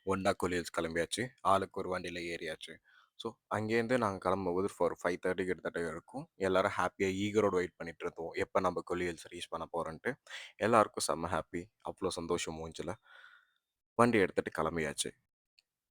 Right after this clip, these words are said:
கன்ஃபார்மா ஒண்ணு சொல்லணும்னா, போற இடம் எல்லாமே அவ்வளோ சூப்பரா, அவ்வளோ அழகா இருக்கும். போக, போக, போக கொல்லி ஹில்ஸ் கிட்ட ரீச் ஆக, ரீச் ஆக கூலிங் ஏறிக்கிட்டே இருக்கும்.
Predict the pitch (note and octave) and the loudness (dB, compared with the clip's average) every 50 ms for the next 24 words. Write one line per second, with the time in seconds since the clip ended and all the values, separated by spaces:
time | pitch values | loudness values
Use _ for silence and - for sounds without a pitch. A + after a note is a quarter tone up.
0 | _ _ _ _ _ - - B2 B2+ C3 C3+ C3 C3 B2+ A2 F#2+ F#2 - F2+ F2+ | _ _ _ _ _ 4 4 6 12 12 12 12 12 12 12 12 10 6 6 6
1 | G2+ G#2+ G2+ F2+ E2+ F2+ G2+ - - _ - B2 C#3+ D#3 E3 D3 B2 G#2+ G2+ F#2+ | 4 4 2 2 2 0 -2 -4 -6 _ 0 6 8 10 10 12 10 10 8 6
2 | F2+ F2 E2+ F#2 G#2+ B2 - - F#2+ - _ - C3 C3+ C3 - - - - - | 4 2 0 -2 -2 -4 -6 -6 -8 -12 _ -4 -2 -2 -2 -2 -6 -10 -10 -10
3 | A2+ G#2 G2+ _ - G#2+ G2+ F#2 E2+ F2 E2+ F#2+ F2+ E2+ - - - - _ _ | -10 -10 -10 _ 2 4 6 6 6 4 2 2 0 0 -2 -10 -16 -20 _ _
4 | - - - - - - - - _ _ _ _ _ _ - A2+ A2+ G#2+ G2+ G2+ | -20 -20 -20 -20 -20 -20 -20 -20 _ _ _ _ _ _ 2 4 4 6 6 4
5 | - G#2+ G#2 G#2 G#2+ G2+ - G#2+ G2+ G2 G#2 A2 - - G#2+ G2 G2+ G#2+ G2+ F#2 | 4 4 0 2 0 -2 -2 0 -2 -2 -2 -6 -6 -4 -4 -2 0 -2 -2 -2
6 | - - - - - - F#2 F2+ - G2 G2 - - - F#2 F2 F#2+ - F#2+ - | -4 -4 -4 -4 -2 0 -2 -2 0 -2 -6 -4 -2 -2 -2 -2 -4 -8 -10 -6
7 | - - F#2 F#2 - C3 D3+ D3+ _ _ _ _ _ - - D3+ C3+ A#2 G#2+ F#2+ | -4 -4 -4 -4 -6 -12 -16 -16 _ _ _ _ _ -2 2 4 6 6 6 4
8 | F#2 G2 G2 F#2 E2+ E2 - F2 E2 E2+ - - - - | 4 4 4 4 2 0 2 2 2 2 -2 -6 -12 -16